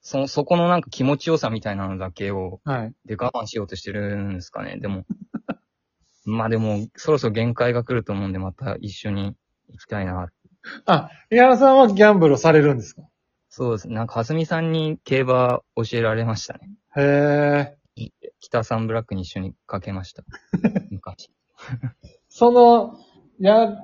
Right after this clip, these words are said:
Speaker 2: やったらいいんじゃないですかっていう話はしない、してないんですか？
Speaker 1: してないですけど、
Speaker 2: はい。
Speaker 1: 僕はなんか一緒にやりたいなとか、また、
Speaker 2: へー。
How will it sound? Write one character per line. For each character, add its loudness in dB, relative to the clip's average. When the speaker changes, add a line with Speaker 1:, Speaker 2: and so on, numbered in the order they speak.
Speaker 2:
や 8
っ 0
た 8
ら 8
い 8
い 4
ん 4
じ 8
ゃ 8
な 6
い 8
で 6
す -12
か 4
っ -4
て 0
い 6
う 6
話 4
は 6
し 0
な 2
い、 -6
し -12
て 0
な 2
い -4
ん -6
で -10
す -20
か？ -20
Speaker 1:
し -18
て -2
な 0
い -2
で -2
す -18
け -8
ど、 -4
Speaker 2:
は -4
い。 -4
Speaker 1:
僕 -4
は 0
な -6
ん -6
か -4
一 -4
緒 -8
に -4
や -2
り -6
た -2
い -6
な -6
と -20
か、 -14
ま -8
た、 -6
Speaker 2:
へ -4
ー。 -2